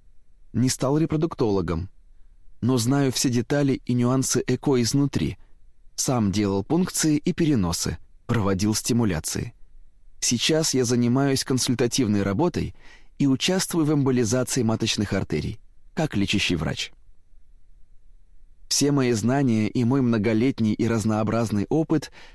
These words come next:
позволяют мне объективно оценивать клиническую ситуацию,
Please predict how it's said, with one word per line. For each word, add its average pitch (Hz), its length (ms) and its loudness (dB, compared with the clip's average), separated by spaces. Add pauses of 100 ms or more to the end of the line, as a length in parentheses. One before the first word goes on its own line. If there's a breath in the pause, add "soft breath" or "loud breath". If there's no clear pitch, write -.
(120)
позволяют 123 600 0
мне 139 200 2
объективно 127 680 0
оценивать 123 600 0
клиническую 135 600 0
ситуацию, 113 800 -2